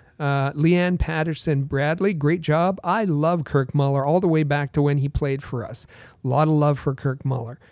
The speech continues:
Um, and, and this is tongue in cheek and, and,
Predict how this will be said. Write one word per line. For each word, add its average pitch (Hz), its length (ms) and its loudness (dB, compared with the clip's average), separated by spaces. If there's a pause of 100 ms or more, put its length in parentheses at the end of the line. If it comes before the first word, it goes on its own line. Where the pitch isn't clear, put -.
(400)
Um, 156 580 0 (420)
and, 165 540 2
and 160 320 2
this 196 220 2
is 160 180 2
tongue 160 280 0
in 135 120 0
cheek 143 380 -2
and, 135 180 0
and, 143 400 -2